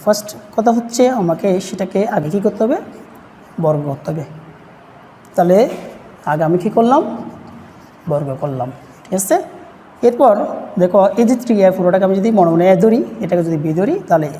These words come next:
এটা যাচ্ছে, এটা বি এ প্লাস বি হোল স্কয়ার। তাহলে এ প্লাস বি হোল স্কয়ার সূত্রের যে আমরা বর্গ সূত্র, সেটা আমরা জানি, এ স্কয়ার প্লাস টু এ বি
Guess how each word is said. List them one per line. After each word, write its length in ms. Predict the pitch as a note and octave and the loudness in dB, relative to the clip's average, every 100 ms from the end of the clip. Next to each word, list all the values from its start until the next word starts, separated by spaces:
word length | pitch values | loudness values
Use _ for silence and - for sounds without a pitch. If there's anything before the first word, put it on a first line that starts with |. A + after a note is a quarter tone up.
| - - - - - - F3+ | -18 -20 -20 -20 -20 -10 -4
এটা 120 | F#3 | 2
যাচ্ছে, 280 | F#3+ G3 C4 B3 D#4 F#3+ | 2 2 2 4 2 -2
এটা 120 | D#3 C#3+ | -8 -6
বি 60 | C#3+ | -6
এ 20 | C#3+ | -4
প্লাস 140 | D#3 D3+ | -6 -4
বি 40 | F#3+ | -6
হোল 120 | - D3+ | -6 -10
স্কয়ার। 220 | - - - - - - - - | -10 -12 -12 -20 -20 -20 -20 -10
তাহলে 140 | - F#3+ | 0 4
এ 20 | F#3+ | 4
প্লাস 160 | F#3+ F3+ | 4 2
বি 60 | E3+ | 4
হোল 100 | G#3 A3 | 2 2
স্কয়ার 160 | G#3 G#3 | 0 -2
সূত্রের 320 | G#3 G#3 G3+ G3+ F3 | 0 0 0 -2 2
যে 60 | F3 | 2
আমরা 180 | D#3+ D#3+ D#3 D#3 - F3 | 4 4 2 2 -4 0
বর্গ 180 | D#3+ E3+ | 2 2
সূত্র, 160 | G3 E3+ F#3+ | -2 -6 -4
সেটা 140 | F3+ E3 | 0 0
আমরা 220 | D#3 D3+ - - - - - | 2 -2 -2 -12 -20 -10 -2
জানি, 220 | E3+ E3 F3+ E4 - - - - - | 2 2 0 -4 -12 -18 -20 -8 -2
এ 20 | E3+ | -2
স্কয়ার 320 | - - G3 G3 - - - - - - | -2 2 4 4 -2 -16 -20 -20 -20 -4
প্লাস 300 | D#3+ C#3 F3+ - - - - - - - - - - - - - | 2 4 2 -2 -14 -18 -20 -20 -20 -20 -20 -20 -20 -20 -14 0
টু 120 | F3 F3 F3+ - - - - - - D#3+ D#3+ | 4 4 2 -2 -14 -18 -20 -20 -6 -2 2
এ 0 | F3+ - - - - D3 | 2 2 -6 -18 -12 -4
বি 140 | D#3+ | -2